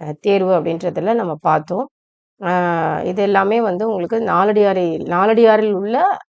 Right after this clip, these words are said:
ஒரு முக்கியமான ஒரு இதை தான் நம்ம இதுல பார்க்கிறோம். சரிங்களா? கேள்விகள்.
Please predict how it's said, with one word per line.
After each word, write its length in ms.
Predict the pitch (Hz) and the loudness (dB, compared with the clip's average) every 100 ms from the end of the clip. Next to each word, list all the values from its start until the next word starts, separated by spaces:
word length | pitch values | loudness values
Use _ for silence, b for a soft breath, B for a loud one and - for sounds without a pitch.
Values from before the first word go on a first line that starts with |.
| _ _ - | _ _ -6
ஒரு 180 | 185 170 160 151 165 | -2 0 -2 -4 -8
முக்கியமான 540 | 175 180 165 160 165 | -8 -6 -4 -4 -4
ஒரு 160 | 151 147 | -4 -4
இதை 140 | 151 | -6
தான் 120 | 185 | -6
நம்ம 160 | 190 151 | -6 -6
இதுல 180 | 143 180 | -8 -8
பார்க்கிறோம். 380 | 156 - - - - | -8 -10 -16 -20 -18
சரிங்களா? 400 | 151 151 165 175 185 _ _ _ _ _ _ _ _ _ _ _ _ _ _ _ - | -14 -8 -6 -6 -8 _ _ _ _ _ _ _ _ _ _ _ _ _ _ _ -4
கேள்விகள். 400 | 180 156 143 | -2 -2 -6